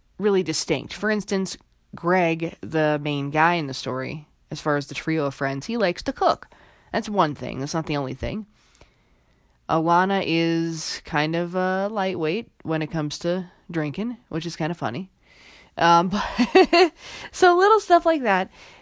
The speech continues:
It's, it's not as crazy as people might think. How do you, how do you create that, that picture?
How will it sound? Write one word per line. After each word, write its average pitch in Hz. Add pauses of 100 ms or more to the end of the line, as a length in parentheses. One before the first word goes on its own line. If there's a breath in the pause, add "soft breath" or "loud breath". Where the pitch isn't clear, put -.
(120)
It's, 339
it's 285
not 311
as 330
crazy 269
as 240
people 226
might 208
think. 185
How 190
do 277
you, 143 (200)
how 240
do 277
you 262
create 240
that, - (140)
that -
picture? -